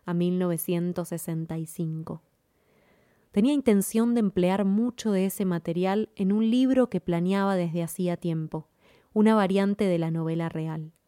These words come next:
Titulé el libro Answered Prayers, que es una cita de Santa Teresa, quien dijo: "Más lágrimas se derraman por las plegarias respondidas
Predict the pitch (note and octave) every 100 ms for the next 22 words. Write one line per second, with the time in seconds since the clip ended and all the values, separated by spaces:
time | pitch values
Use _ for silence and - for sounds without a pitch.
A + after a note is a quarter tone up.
0 | _ _ _ _ _ _ - E3 F3 F3+
1 | G3 F#3 F#3+ G3+ G#3 G3+ _ _ _ G3+
2 | G3 F#3+ F#3+ F3+ F3+ - _ F#3+ F3+ F3
3 | D#3+ E3 - - _ _ - F3 F#3+ F3
4 | - F#3 F#3+ F3 E3 F#3 F#3 F3 F3 E3+
5 | F3 - E3 D#3+ _ _ - F3+ F3 F#3+
6 | - F#3 F3+ _ _ _ _ - G#3 G#3+
7 | G#3+ G#3+ A3 G3+ F3+ - F3+ F3 F#3 F#3+
8 | F#3+ F#3 F3 E3+ E3+ - F#3+ F3 F#3 F#3+
9 | F#3+ F3+ F3 - E3+ E3+ F3+ G3+ G3 -